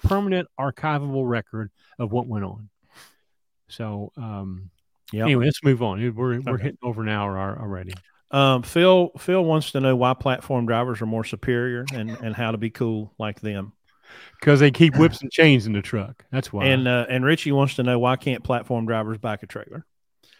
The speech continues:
Speaker 2: Um,
Speaker 1: Oh, God. I'm gonna start. This is gonna
Speaker 2: All
Speaker 1: go
Speaker 2: right.
Speaker 1: down real quick.
Speaker 2: So that's
Speaker 1: Is
Speaker 2: the, the, well, that's
Speaker 1: Lee,
Speaker 2: the end,
Speaker 1: is Lee
Speaker 2: uh,
Speaker 1: Byer wa-, watching or
Speaker 2: yeah,
Speaker 1: listening?
Speaker 2: oh, I'm sure he is.
Speaker 1: Oh, God.
Speaker 2: Uh, so, uh, that was the extent of the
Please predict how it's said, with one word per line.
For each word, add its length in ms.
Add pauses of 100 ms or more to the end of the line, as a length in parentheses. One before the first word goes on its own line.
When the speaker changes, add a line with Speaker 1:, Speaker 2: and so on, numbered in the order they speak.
(500)
Speaker 2:
Um, 580 (840)
Speaker 1:
Oh, 160 (180)
God. 380 (180)
I'm 60 (240)
gonna 80
start. 320 (400)
This 180
is 60
gonna 140
Speaker 2:
All 80
Speaker 1:
go 60
Speaker 2:
right. 120
Speaker 1:
down 180
real 120
quick. 420 (220)
Speaker 2:
So 200
that's 300
Speaker 1:
Is 220
Speaker 2:
the, 120
the, 100
well, 120
that's 260
Speaker 1:
Lee, 140
Speaker 2:
the 140
end, 180
Speaker 1:
is 80
Lee 220
Speaker 2:
uh, 60
Speaker 1:
Byer 380
wa-, 220
watching 640
or 80
Speaker 2:
yeah, 60
Speaker 1:
listening? 320
Speaker 2:
oh, 180
I'm 160
sure 260
he 140
is. 300
Speaker 1:
Oh, 140
God. 380
Speaker 2:
Uh, 320
so, 640 (340)
uh, 760 (200)
that 200
was 200
the 80
extent 500
of 180
the 380